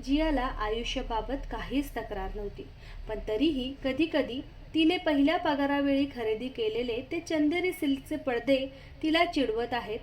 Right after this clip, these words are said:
असा भास तिला व्हायचा. अभिषेक जियाला सर्व प्रकारे आनंदी ठेवण्याचा प्रयत्न करीत होता, पण जियाची स्वतःचं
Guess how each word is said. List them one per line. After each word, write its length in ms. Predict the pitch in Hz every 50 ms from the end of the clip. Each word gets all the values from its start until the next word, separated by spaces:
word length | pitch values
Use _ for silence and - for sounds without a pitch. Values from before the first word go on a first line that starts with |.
| - - -
असा 220 | 247 - - 302
भास 440 | 262 - - 214 220 269 320 - -
तिला 180 | 262 214 208
व्हायचा. 380 | 208 170 196 196 175 - - - - - - - - - - - - - - -
अभिषेक 520 | 349 370 415 427 427 - 359 349 320 285
जियाला 440 | 247 247 247 247 247 240 247 269 302
सर्व 360 | 285 - 247 214 208 214 254
प्रकारे 500 | 262 - 254 226 - 220 208 202 220 277
आनंदी 480 | - - 226 226 226 240 262 294 320 381
ठेवण्याचा 500 | 370 302 277 240 220 214 208 202 - 285
प्रयत्न 460 | 302 - 277 233 220 220 214 - 214 208
करीत 260 | - 214 208 214 202 -
होता, 240 | - 202 196 185 - - - - - - - - - -
पण 160 | 214 208 208
जियाची 640 | 202 208 208 214 240 269 285 277 - 226 233 269 277 - - - - -
स्वतःचं 560 | - 320 320 320 359 359 370 381 370 - 370